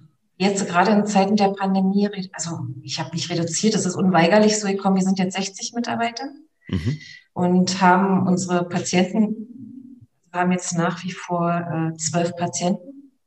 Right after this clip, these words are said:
Speaker 2: Mhm.
Speaker 1: Ähm, und ich finde, dieses, diese sechzig Mitarbeiter fühlen sich gut an. Sie fühlen
Speaker 2: Mhm.
Speaker 1: sich gut an.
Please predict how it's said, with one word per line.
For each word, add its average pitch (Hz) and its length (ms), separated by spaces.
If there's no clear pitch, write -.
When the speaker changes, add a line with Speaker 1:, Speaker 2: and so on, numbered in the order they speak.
Speaker 2:
Mhm. 107 380
Speaker 1:
Ähm, 214 640
und 202 280
ich - 200
finde, 226 220
dieses, 208 380
diese 190 340
sechzig 196 440
Mitarbeiter 202 500
fühlen 226 320
sich 202 180
gut 226 220
an. - 260
Sie 185 80
fühlen 220 260
Speaker 2:
Mhm. - 40
Speaker 1:
sich 208 160
gut 233 300
an. 233 540